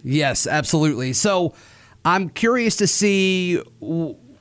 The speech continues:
what that looks like, and I think we're gonna see them both on the field at the same time, on, on first and,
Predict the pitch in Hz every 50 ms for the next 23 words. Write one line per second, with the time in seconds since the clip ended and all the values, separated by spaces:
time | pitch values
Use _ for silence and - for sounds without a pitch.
0 | _ - - 147 170 180 185 196 208 208 196 - - 202 180 165 160 165 185 185
1 | - - 175 156 151 160 165 160 262 220 208 202 196 165 - 196 185 160 143 131
2 | 156 160 147 - 156 151 139 123 - 156 151 147 135 104 - - 156 139 127 123
3 | - 139 131 127 127 117 117 87 139 143 139 110 117 143 139 120 - - 160 151
4 | 147 139 - - 147 135 127 120